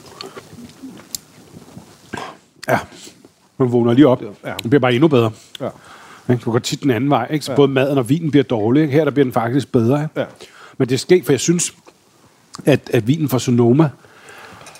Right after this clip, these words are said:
Speaker 1: den skal bare ligesom igennem. Den beholdt
Speaker 2: Ja.
Speaker 1: bare sin identitet, ikke?
Speaker 2: Ja,
Speaker 1: Den her,
Speaker 2: ja.
Speaker 1: den går lidt i symbiose med det i
Speaker 2: Sim-, ja.
Speaker 1: virkeligheden, ikke?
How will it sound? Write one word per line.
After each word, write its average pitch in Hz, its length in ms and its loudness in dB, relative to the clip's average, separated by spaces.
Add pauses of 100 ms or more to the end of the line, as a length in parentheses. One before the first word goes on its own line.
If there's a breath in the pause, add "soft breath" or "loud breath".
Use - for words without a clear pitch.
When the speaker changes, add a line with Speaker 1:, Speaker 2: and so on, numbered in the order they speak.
(260 loud breath)
Speaker 1:
den 160 120 0
skal - 220 -4
bare 123 140 0
ligesom 139 200 -2
igennem. 135 320 -2
Den 151 140 2
beholdt 165 300 0
Speaker 2:
Ja. - 40 -12
Speaker 1:
bare 135 180 2
sin 165 180 0
identitet, 135 580 0
ikke? 165 40 4 (100)
Speaker 2:
Ja, 123 40 0
Speaker 1:
Den 175 100 4
her, 170 80 2
Speaker 2:
ja. 175 40 4
Speaker 1:
den 170 200 0
går 170 120 4
lidt 160 160 6
i 185 60 4
symbiose 139 600 4
med 139 160 4
det 101 60 -4
i - 20 0
Speaker 2:
Sim-, 139 60 -4
ja. 98 60 2
Speaker 1:
virkeligheden, 113 360 2
ikke? 160 120 2